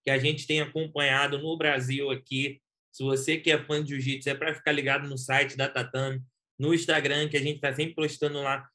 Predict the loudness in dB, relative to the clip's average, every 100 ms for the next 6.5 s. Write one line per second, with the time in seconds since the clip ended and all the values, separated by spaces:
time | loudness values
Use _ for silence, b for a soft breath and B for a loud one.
0 | _ -2 0 -2 -2 -2 0 0 0 -2
1 | -4 -4 -4 -6 -8 -2 0 0 -2 -4
2 | -2 -2 -4 -8 -2 2 2 0 -6 _
3 | -6 2 2 2 -4 -8 -6 -2 0 2
4 | 2 0 -2 -4 -4 -4 -4 -4 -2 -2
5 | 0 2 2 4 4 4 0 -2 -2 -4
6 | -4 -2 -2 -4